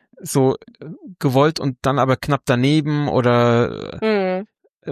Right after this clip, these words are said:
Speaker 1: bemüht und, und nicht so richtig zündend vorgeworfen. Das fand ich war hier nicht. Also, äh, klar, der hat Dinge, an denen ich mich ein bisschen gerieben hab, aber insgesamt hat er schon sehr gut funktioniert für das, was er wollte. Also
Speaker 2: Ja.
Speaker 1: das war,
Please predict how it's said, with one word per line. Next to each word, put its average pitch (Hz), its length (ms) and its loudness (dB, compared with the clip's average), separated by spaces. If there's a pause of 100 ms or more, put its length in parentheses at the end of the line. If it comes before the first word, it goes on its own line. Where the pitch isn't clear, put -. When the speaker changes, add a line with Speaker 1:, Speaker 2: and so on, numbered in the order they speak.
(140)
Speaker 1:
bemüht 151 580 2
und, 135 440 -4
und 131 280 -4
nicht 143 180 0
so 143 100 2
richtig 131 380 -4
zündend 165 760 -2
vorgeworfen. 156 560 2
Das 165 120 -4
fand 269 180 0
ich - 120 -6
war 202 80 2
hier 180 140 4
nicht. 127 400 0
Also, 135 340 2
äh, - 140 -12 (100)
klar, 208 520 0 (100)
der - 300 -4
hat - 180 0
Dinge, 160 160 2
an 131 120 -2
denen 139 180 -2
ich 131 100 -6
mich 131 160 -6
ein - 80 -20
bisschen - 260 -6
gerieben 131 360 -2
hab, 202 160 0 (480)
aber 123 200 2
insgesamt 156 460 -2
hat 139 80 4
er 123 40 2
schon 139 340 0
sehr 120 240 2
gut 135 160 -2
funktioniert 123 460 0
für - 80 -6
das, 113 200 0
was 107 120 -2
er 90 120 -4
wollte. 85 360 -6
Also - 120 -2
Speaker 2:
Ja. 170 120 0
Speaker 1:
das - 100 -8
war, 113 200 2